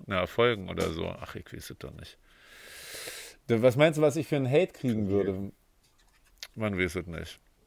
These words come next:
Speaker 1: So, meine Hasen, ich muss unter die Dusche. Ich bin
Speaker 2: Gut.
Speaker 1: nämlich wie, äh, nach dem dritten Ausgu-, äh, Aufguss hier oben. Wir sehen uns Samstag und dann nächsten Dienstag. Und ich freue mich schon sehr auf unser neu-, äh, nächstes, äh,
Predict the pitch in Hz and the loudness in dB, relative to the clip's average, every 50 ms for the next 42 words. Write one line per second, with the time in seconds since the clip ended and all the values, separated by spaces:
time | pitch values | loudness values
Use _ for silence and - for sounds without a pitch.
0 | _ _ _ _ _ _ _ _ _ - - - - 120 127 180 220 208 - - | _ _ _ _ _ _ _ _ _ -20 -16 -6 2 8 12 12 12 12 12 12
1 | - _ - 117 123 131 123 117 120 123 120 113 107 123 120 - 156 143 180 180 | 8 _ 2 6 6 6 8 8 8 10 10 10 8 6 0 0 2 6 6 4
2 | - - 202 143 175 160 147 143 135 170 185 175 - 180 143 - 135 156 147 151 | 4 4 2 4 4 4 4 2 2 0 0 2 2 0 0 4 4 4 4 4
3 | 151 151 139 - - - 156 160 165 165 165 170 143 151 143 143 139 143 143 147 | 2 0 0 -2 -2 -2 2 4 4 4 4 4 6 6 6 6 6 6 4 4
4 | 143 - 151 139 127 - 151 156 - 156 139 127 139 151 - - - 139 139 120 | 4 2 -4 -4 0 0 0 0 2 0 2 4 2 2 2 0 -2 -2 0 4
5 | 120 135 127 131 131 147 147 - - 131 113 - - - 107 101 101 101 110 113 | 6 6 6 8 6 2 2 2 0 -2 -2 0 0 0 0 2 2 2 2 0
6 | 131 139 - - - - - - - - - - - - - - - - - - | 0 -4 -6 -10 -20 -20 -20 -20 -18 -16 -16 -16 -16 -18 -18 -20 -20 -20 -20 -20
7 | _ _ _ _ _ - 156 151 170 190 190 190 - - - - - _ _ _ | _ _ _ _ _ 4 6 6 6 6 4 4 0 -4 -8 -10 -14 _ _ _
8 | _ _ - - - 165 156 139 156 175 202 196 - - 208 202 - - - _ | _ _ -14 -10 -6 0 8 10 10 10 10 8 8 10 10 10 8 6 -8 _
9 | _ - 190 175 165 190 180 175 175 175 175 - - 185 156 143 170 190 196 - | _ 2 4 6 8 8 8 8 8 4 4 4 2 0 0 2 2 2 0 0
10 | - - 208 202 208 208 - - - - _ _ _ _ _ _ _ _ - - | 2 4 6 6 6 2 0 -6 -16 -20 _ _ _ _ _ _ _ _ 0 2
11 | 139 139 135 - - - 147 160 175 190 170 - - 170 151 143 127 139 147 151 | 2 2 2 2 6 10 10 10 10 8 2 0 0 0 0 0 2 4 6 6
12 | 151 143 139 139 131 - 147 143 139 131 139 135 135 131 131 127 127 127 127 127 | 6 6 4 2 0 0 -2 -2 2 4 4 6 4 4 0 0 -2 0 4 4
13 | 123 123 120 123 127 131 - - 131 120 - - - 123 117 113 110 110 110 107 | 4 4 4 2 0 0 0 -2 -2 -2 -4 -4 -4 -2 2 4 4 6 6 6
14 | 107 104 104 | 6 4 2